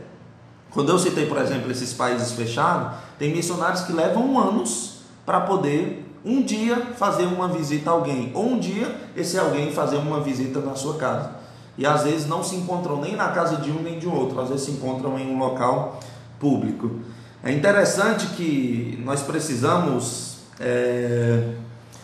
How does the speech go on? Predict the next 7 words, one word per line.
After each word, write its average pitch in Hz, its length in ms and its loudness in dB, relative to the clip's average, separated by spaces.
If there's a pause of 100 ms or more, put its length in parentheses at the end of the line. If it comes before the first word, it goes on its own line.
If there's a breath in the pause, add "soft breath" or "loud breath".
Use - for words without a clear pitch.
(240 loud breath)
utilizar 175 640 4
desse, 160 200 -4
desse, 135 300 -6
desse, 123 440 -6
desses 120 340 -6
momentos 131 880 0
como 160 880 4